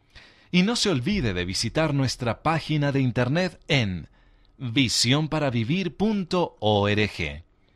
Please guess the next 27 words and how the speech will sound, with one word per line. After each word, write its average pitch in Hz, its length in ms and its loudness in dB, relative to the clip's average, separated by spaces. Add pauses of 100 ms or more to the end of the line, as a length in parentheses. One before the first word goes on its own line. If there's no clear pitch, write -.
(500)
para 90 240 0
hacer 120 340 2
ahí 131 220 2
su 123 200 0
donativo 120 680 -2
o 131 180 2
para 127 360 0
adentrarse 123 1000 0
en 117 120 0
nuestra 110 480 0
biblioteca 104 580 -2
electrónica 131 720 -2 (280)
de 156 120 2
artículos 180 580 -2
que 104 160 -2
hemos 123 240 -2
preparado 120 640 -2
para 135 280 -6
usted, 98 420 -4 (500)
joven, 95 560 -4
padre, 95 400 -2
mujer, 120 460 -2
pastor, 147 460 -2
matrimonio 143 640 -2 (320)
y, 151 120 -2
en 107 100 -2
fin, 80 320 -6